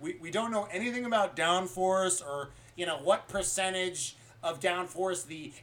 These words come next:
air pod, the side pod is gonna generate, or,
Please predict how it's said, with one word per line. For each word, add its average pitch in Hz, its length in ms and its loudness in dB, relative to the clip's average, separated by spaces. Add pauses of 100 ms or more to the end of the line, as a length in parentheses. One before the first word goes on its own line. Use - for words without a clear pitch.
air 185 220 4
pod, 190 440 2
the 160 80 -2
side 190 400 6
pod 185 320 4
is 175 140 -2
gonna 165 180 -4
generate, 185 800 -2
or, 156 280 -6